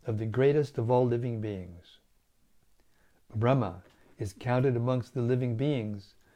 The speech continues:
but he is the greatest of all of us. And why is the greatest of all, all the living beings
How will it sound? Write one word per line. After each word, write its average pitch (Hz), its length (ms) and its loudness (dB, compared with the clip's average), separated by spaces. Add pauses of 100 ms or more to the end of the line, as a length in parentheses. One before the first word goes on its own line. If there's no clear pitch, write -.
(220)
but 101 140 -4
he 139 120 0
is 139 120 2
the 143 100 0
greatest 131 480 2
of 127 100 2
all 143 180 6
of 101 140 -2
us. 92 380 -12 (880)
And 107 180 0
why 120 180 4
is 139 180 4
the 131 100 -2
greatest 127 500 4
of 110 100 4
all, 127 320 4
all 131 280 2
the 117 100 0
living 127 340 0
beings 147 460 -4